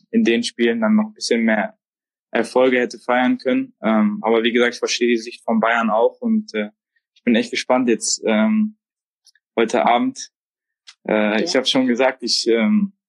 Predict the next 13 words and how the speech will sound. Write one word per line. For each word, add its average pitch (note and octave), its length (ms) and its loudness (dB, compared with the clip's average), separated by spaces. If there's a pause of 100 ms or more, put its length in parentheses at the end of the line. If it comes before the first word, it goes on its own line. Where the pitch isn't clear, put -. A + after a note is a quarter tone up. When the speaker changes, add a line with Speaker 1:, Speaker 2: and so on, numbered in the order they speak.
(120)
Speaker 1:
könnte B2 180 0
mir B2+ 120 0
gut C3 220 0 (160)
ein A#2 380 -4
höheres C3 340 2
Ergebnis B2+ 440 -2
vorstellen C3 480 -2
irgendwie. C3 400 -4 (540)
Ähm, A2 440 0
aber A2 200 0
ich, - 240 -2 (800)
naja, B2+ 180 0
ich - 140 -12